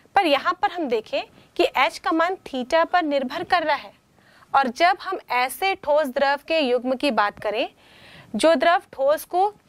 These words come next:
गीला नहीं करते, उस कंडीशन में इनका मेनिस्कस इस प्रकार कॉन्वेक्स होता है और यहाँ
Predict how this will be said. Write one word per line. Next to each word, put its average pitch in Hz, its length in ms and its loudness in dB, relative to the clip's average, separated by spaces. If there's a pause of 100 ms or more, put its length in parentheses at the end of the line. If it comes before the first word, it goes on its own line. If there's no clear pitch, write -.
गीला 247 340 0
नहीं 254 380 -4
करते, 196 460 -4 (480)
उस 381 160 2
कंडीशन 359 460 -2
में 269 160 -2
इनका 254 400 -2
मेनिस्कस 220 640 -6
इस - 160 -4
प्रकार - 500 0
कॉन्वेक्स 226 600 0
होता 226 240 -6
है 185 200 -10 (580)
और 277 120 4
यहाँ 233 360 -2